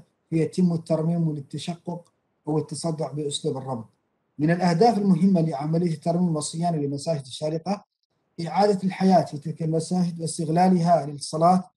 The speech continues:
وقد استوجب ذلك الاهتمام بها وإدخال عناصر روح العصر الحديث من كهرباء وتكييف ومياه وصرف صحي، دون أن يلغي ذلك الهوية الحضارية والتراثية والتاريخية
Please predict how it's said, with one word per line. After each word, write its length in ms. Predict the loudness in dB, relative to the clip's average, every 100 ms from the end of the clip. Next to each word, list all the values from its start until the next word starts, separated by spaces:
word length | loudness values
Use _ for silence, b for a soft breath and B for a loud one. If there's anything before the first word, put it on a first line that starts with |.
| _ _ _ -12
وقد 260 | -4 -2
استوجب 480 | -2 0 2 2 2
ذلك 380 | 2 4 2 0
الاهتمام 460 | -6 -6 -2 0
بها 460 | 2 2 2 2 -2 _ _ _
وإدخال 500 | -8 -6 -2 2 2
عناصر 540 | 2 2 2 0 -6 -12 -10
روح 220 | -8 -6
العصر 440 | -8 -6 -4 -4 -8 -10
الحديث 560 | -14 -8 0 2 2 0 _ _ -12
من 120 | -8
كهرباء 540 | -4 0 2 6 6
وتكييف 480 | 4 -4 -6 -6 -6
ومياه 400 | -6 -4 0 0
وصرف 300 | -2 -6 -8
صحي، 420 | -10 -18 -16 -16 -16 _ _ _ -6
دون 380 | 2 4 4
أن 360 | 2 2 0 2
يلغي 360 | 2 2 0 2
ذلك 440 | 4 4 4 0
الهوية 480 | -6 -4 0 2 0
الحضارية 640 | -4 -8 0 4 4 4 -2
والتراثية 640 | -4 -2 2 2 0 -4
والتاريخية 800 | -4 -4 -4 -4 -6 -6 -6 -8